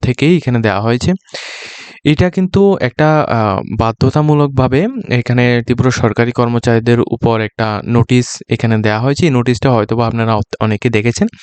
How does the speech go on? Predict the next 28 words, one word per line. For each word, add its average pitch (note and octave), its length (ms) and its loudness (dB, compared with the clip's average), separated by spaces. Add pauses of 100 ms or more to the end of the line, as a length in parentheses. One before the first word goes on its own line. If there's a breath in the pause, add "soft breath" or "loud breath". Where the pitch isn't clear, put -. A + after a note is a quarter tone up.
(440 loud breath)
এবং, E3+ 360 2
আহ, C3 600 0 (140)
আমাদের C3+ 280 2
সঙ্গে D3 560 2
যারা A#2 200 0
যারা A#2+ 200 0
আপনারা A#2 440 0
জড়িত G#2+ 260 2
আছেন A#2+ 420 0
এবং G#2+ 340 -2
আমাদের A2 280 0
সঙ্গে A#2 300 0
যারা G#2+ 160 0
যারা A2 180 0
আপনারা G#2+ 240 -2
WhatsApp-এ G#2+ 600 -2 (380 loud breath)
বা F3 80 2
সোশ্যাল D3 280 0
মিডিয়া C#3 260 2
through-তে B2+ 240 -2
আপনারা A2+ 220 0
যারা G#2 160 2
যারা A2+ 180 0
প্রত্যেকে B2+ 440 -2
জড়িত G#2+ 300 0
আছেন, A2+ 240 -2
আপনারা C#3+ 240 0
অনেকেই C#3 460 2